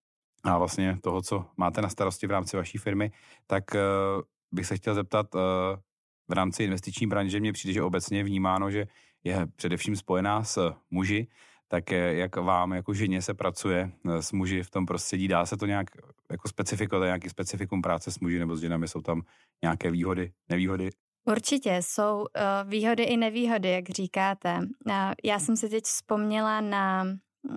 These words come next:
Speaker 2: eh, svoje začátky, eh, v tady tomto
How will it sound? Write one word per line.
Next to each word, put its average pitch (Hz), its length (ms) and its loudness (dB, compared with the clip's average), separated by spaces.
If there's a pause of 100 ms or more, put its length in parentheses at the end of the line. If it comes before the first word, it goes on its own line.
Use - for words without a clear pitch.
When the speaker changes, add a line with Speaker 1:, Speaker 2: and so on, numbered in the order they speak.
(100)
Speaker 2:
eh, - 320 -4
svoje 214 360 0
začátky, 196 880 -2 (140)
eh, 220 40 -2 (540)
v - 120 -20
tady 185 240 0 (300)
tomto 190 560 0